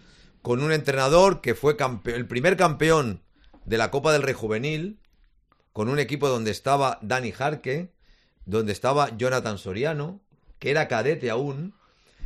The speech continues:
Ese entrenador era Tintín Márquez. Márquez tuvo la mala suerte de ser Tintín.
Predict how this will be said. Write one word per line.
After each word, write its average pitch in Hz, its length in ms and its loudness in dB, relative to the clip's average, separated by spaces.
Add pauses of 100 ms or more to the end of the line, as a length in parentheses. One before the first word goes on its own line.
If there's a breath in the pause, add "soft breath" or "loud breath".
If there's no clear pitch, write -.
(160 soft breath)
Ese 123 200 0
entrenador 160 420 4
era 160 260 4
Tintín 110 360 -6
Márquez. 87 360 -14 (800)
Márquez 135 380 0
tuvo 165 540 4 (720)
la 107 180 -4
mala 143 220 2
suerte 147 400 2
de 123 100 0
ser 120 200 -2
Tintín. 123 500 -8